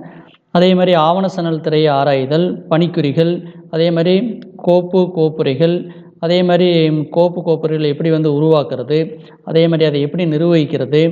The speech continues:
அதே மாதிரி கணிப்பொறியினுடைய இயக்கத்தை எப்படி வந்து தொடங்குறது, முடிவு கொண்டு வருது. இதை பத்தி தான் நம்ம இந்த லெசன்ல பார்க்க போறோம். இதுல பாத்தீங்கன்னா ஃபர்ஸ்ட்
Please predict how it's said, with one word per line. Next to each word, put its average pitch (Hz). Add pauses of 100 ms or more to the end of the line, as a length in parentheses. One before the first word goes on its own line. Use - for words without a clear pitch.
(600)
அதே 180
மாதிரி 175
கணிப்பொறியினுடைய 180
இயக்கத்தை 160
எப்படி 156
வந்து 151
தொடங்குறது, 156 (320)
முடிவு 160
கொண்டு 131
வருது. 123
இதை 151
பத்தி -
தான் 180
நம்ம 151
இந்த 139
லெசன்ல 135
பார்க்க 123
போறோம். 143 (400)
இதுல 185
பாத்தீங்கன்னா 190
ஃபர்ஸ்ட் 180